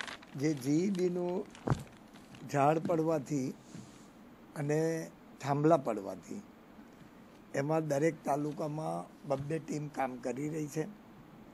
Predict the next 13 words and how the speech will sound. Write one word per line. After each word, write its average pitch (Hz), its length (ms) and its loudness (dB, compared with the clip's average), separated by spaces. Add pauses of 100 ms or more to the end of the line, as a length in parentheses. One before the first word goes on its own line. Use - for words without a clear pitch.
(880)
અને 147 260 0 (1900)
લાઇટનું 139 600 0
કામ, 151 200 0 (160)
એટલે 139 300 -2
જે 139 200 2 (260)
ખાસ 147 320 0
કરીને 143 440 -2 (1200)
કરણખાંડ 165 760 4
કરીને 156 540 0
વિસ્તાર 143 480 0
છે 139 160 2
ફીડર 135 420 0
લાઇનનો, 104 400 -4